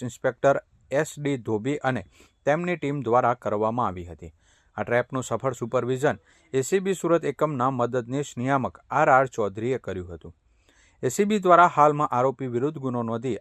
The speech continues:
આગળની કાયદેસરની કાર્યવાહી હાથ ધરવામાં આવી છે. ત્યારે સરકારી કચેરીમાં ભ્રષ્ટાચારના કિસ્સાએ મહેસૂલ વિભાગમાં ખળભળાટ મચાવી દીધો છે. એક વર્ગ ત્રણના કર્મચારી દ્વારા સામાન્ય જનતા પાસેથી કામ કરાવવા બદલ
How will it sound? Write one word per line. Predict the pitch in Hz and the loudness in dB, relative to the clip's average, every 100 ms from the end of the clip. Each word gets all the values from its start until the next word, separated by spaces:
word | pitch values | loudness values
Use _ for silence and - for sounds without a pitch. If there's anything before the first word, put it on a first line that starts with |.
| - | -6
આગળની | 117 151 160 | -4 -4 -4
કાયદેસરની | 143 127 127 151 - 139 127 | 0 0 0 -4 -4 -6 -2
કાર્યવાહી | 120 117 110 101 123 - | 0 0 0 -4 -6 -6
હાથ | 113 | -6
ધરવામાં | 101 95 95 98 110 | -6 -8 -8 -6 -8
આવી | 87 85 | -8 -12
છે. | - - _ _ _ _ | -18 -20 _ _ _ _
ત્યારે | 101 98 | -10 -8
સરકારી | 113 104 117 120 | -8 -2 -2 -2
કચેરીમાં | 117 131 127 131 139 | -4 -4 -4 -2 0
ભ્રષ્ટાચારના | 131 - 131 - 131 131 123 | -2 -2 -4 -2 -4 -2 -4
કિસ્સાએ | - 120 - 151 98 - _ _ _ | -4 -10 0 2 2 -2 _ _ _
મહેસૂલ | 131 131 - 214 | -2 0 2 2
વિભાગમાં | 202 160 151 147 143 147 | 2 4 4 2 0 0
ખળભળાટ | 131 117 107 123 143 | 0 -2 -2 -2 -2
મચાવી | 120 107 104 110 | -4 -6 -4 -4
દીધો | 110 101 92 87 | -6 -8 -10 -12
છે. | - - _ _ _ _ _ _ _ | -12 -20 _ _ _ _ _ _ _
એક | 143 190 - - 113 135 | 2 2 2 -16 0 6
વર્ગ | 190 185 | 6 4
ત્રણના | 170 160 156 | 0 2 0
કર્મચારી | 151 139 139 131 131 139 | 0 -2 -2 2 2 2
દ્વારા | 123 135 135 92 - - | 2 4 4 2 -4 0
સામાન્ય | 147 175 185 180 | 0 0 -2 -2
જનતા | 143 135 139 | -4 -2 0
પાસેથી | 127 123 117 135 139 | 2 0 0 -4 -6
કામ | 143 127 120 | -4 -2 -2
કરાવવા | - 113 107 107 | -2 -2 0 0
બદલ | 120 123 98 | 0 0 -2